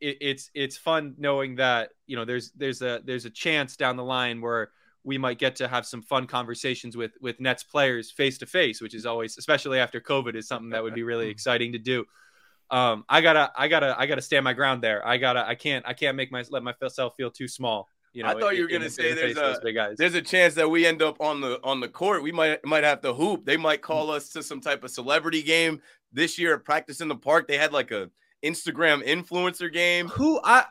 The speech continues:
Speaker 1: I don't know who
Speaker 2: I don't
Speaker 1: those
Speaker 2: know.
Speaker 1: people were.
Speaker 2: I don't
Speaker 1: I'm gonna
Speaker 2: know
Speaker 1: be
Speaker 2: if that
Speaker 1: honest.
Speaker 2: was
Speaker 1: Could not name one of 'em. Couldn't
Speaker 2: That
Speaker 1: name
Speaker 2: was
Speaker 1: one
Speaker 2: the
Speaker 1: of 'em.
Speaker 2: first year that they did that.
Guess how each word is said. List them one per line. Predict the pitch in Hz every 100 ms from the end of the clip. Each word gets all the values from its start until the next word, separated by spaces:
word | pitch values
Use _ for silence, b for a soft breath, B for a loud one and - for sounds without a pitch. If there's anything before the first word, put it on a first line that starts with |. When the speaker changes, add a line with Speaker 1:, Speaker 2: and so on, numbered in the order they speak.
| 156
Speaker 1:
I | 190 - 392
don't | 370 214
know | 196
who | 160
Speaker 2:
I |
don't | 185
Speaker 1:
those | 175 175
Speaker 2:
know. | 165
Speaker 1:
people | 156 139
were. | 143
Speaker 2:
I | 185
don't | 190
Speaker 1:
I'm | 185
gonna | 170
Speaker 2:
know | 165
Speaker 1:
be | 180
Speaker 2:
if |
that | 156
Speaker 1:
honest. | 143 147
Speaker 2:
was | 139
Speaker 1:
Could | 240 226
not | 214 208
name | 196 180
one | 165 135
of | 117
'em. | 107 - _
Couldn't | - 190 185
Speaker 2:
That | 214
Speaker 1:
name | -
Speaker 2:
was | 262
Speaker 1:
one |
Speaker 2:
the | 233
Speaker 1:
of | 208
'em. |
Speaker 2:
first | 226 220 185
year | 156 208 202 185
that | 165 165
they | 151 139
did | 110 143 165 127
that. | 123 104 92